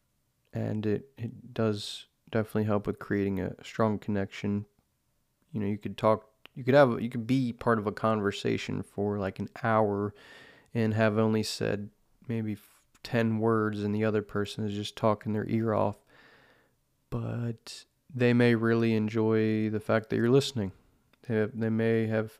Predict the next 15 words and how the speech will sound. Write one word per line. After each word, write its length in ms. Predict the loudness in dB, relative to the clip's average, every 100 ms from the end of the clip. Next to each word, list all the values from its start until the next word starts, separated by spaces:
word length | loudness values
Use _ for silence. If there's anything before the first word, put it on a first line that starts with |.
| -16
felt 320 | 2 4 6
like, 280 | 6 6 2 _ _ _ _ _ _ _ _ _ _ -4
you 80 | 0
know, 240 | 0 -2 _ _ _ _ -10
they 380 | -10 -2 4 4
were 260 | 8 8
venting, 520 | 8 6 4 0 0 2
but 160 | 2 0 -4
they 180 | -2 2
may 140 | 4
have 160 | 4 2
felt 280 | 2 0
like 440 | 0 -4 -2 -2 -4 -6
you 180 | -4
were 500 | 2 6 6 4 0